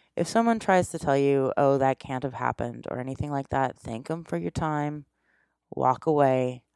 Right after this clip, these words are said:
find someone else. Start looking for local resources and hotlines. Um, this is where an internet search will come hand-, come in handy,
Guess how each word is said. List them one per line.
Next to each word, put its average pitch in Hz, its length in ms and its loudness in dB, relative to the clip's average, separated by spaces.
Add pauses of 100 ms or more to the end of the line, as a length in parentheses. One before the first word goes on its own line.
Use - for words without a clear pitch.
(280)
find 123 440 -2
someone 120 320 -4
else. - 440 -10 (1000)
Start - 320 2
looking 208 340 -2
for 160 400 2
local 151 380 2
resources 160 880 -4
and 139 120 -14
hotlines. 160 760 -6 (160)
Um, 131 560 -8 (160)
this 165 180 -2
is 156 100 -4
where 156 120 2
an 139 80 -4
internet 143 400 -2
search - 540 -8 (440)
will 147 120 -4
come 147 220 -4
hand-, 135 380 -6
come 151 160 -4
in 139 100 -2
handy, 131 520 -4